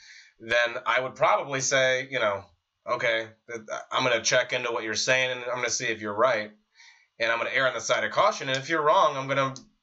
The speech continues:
file a complaint. I'm gonna do some legal paperwork, depending on how much of my rights have been invaded,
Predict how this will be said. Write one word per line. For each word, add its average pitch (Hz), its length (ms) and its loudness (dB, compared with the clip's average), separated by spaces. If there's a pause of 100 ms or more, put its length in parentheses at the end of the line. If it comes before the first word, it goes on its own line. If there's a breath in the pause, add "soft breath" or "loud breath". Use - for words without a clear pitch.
(120)
file 120 320 2
a 127 60 2
complaint. 120 440 0
I'm 127 80 -2
gonna 120 140 -4
do 117 140 -4
some 113 200 -6
legal 113 220 0
paperwork, 123 460 -4
depending 113 260 -2
on 107 80 0
how 113 80 -2
much 110 240 -2
of 110 80 -8
my 104 140 6
rights 104 320 0
have 107 80 -14
been 104 120 -4
invaded, 104 460 -2